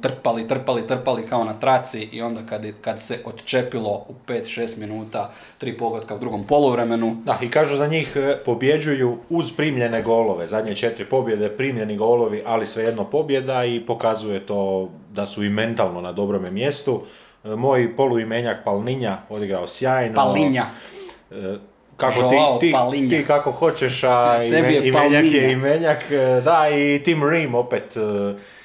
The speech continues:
Speaker 2: jako dobar, eto još jedno dobro rješenje iz Fulema. E,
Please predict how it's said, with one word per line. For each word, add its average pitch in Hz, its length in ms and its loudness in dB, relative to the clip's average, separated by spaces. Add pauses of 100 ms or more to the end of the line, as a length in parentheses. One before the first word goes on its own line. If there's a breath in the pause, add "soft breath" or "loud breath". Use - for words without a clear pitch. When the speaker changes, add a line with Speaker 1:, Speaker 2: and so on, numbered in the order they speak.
(160 loud breath)
Speaker 2:
jako 127 280 0
dobar, 131 340 2
eto 131 180 0
još 127 220 0
jedno 107 560 0 (200)
dobro 117 340 0
rješenje 110 520 -2
iz 98 160 -10
Fulema. 131 540 -2 (500 loud breath)
E, 101 40 -14